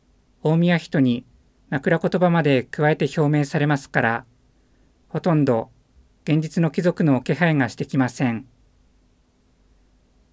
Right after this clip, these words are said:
このような効果があればこそ、和歌にふさわしい表現として、歌言葉などが発達していくのも、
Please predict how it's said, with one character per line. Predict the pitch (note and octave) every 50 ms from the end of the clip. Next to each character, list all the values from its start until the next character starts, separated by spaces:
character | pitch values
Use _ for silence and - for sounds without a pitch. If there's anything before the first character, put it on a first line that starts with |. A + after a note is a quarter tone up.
| _ _ _ _ _
こ | - E3
の | D#3
よ | E3+ F3 F3+
う | F3+
な | E3+ D3+ C3+
効 | - D#3+ D#3
果 | D3 - D#3
が | C3 C3 B2
あ | B2
れ | C3+
ば | C3+ C#3+ C#3
こ | - C#3
そ、 | B2+ - - A#2 A2+ A2+ - _ _ _ _ _ _ _ _ _ _ _ _
和 | E3 D3
歌 | - G3
に | E3+ D3
ふ | C3+ -
さ | - -
わ | D#3 D#3+
し | D#3+ - F#3+ D#3+
い | C#3 - E3
表 | C#3+ C#3 D3+
現 | D3 C#3+
と | D3+ C#3+
し | B2 - -
て、 | - C3 A2+ A#2 - - _ _ _ _ _ _ _ _ _ _ _
歌 | D#3 - E3 D3
言 | - - - E3+
葉 | F3+ E3+
な | E3+ D#3+
ど | D3+ E3
が | D3+ D3+ C#3 B2+
発 | - - D3 -
達 | - - C#3 - -
し | -
て | - - D3
い | C#3+
く | - D#3+
の | D3 C#3 B2
も、 | A#2 A2+ A2+ A2+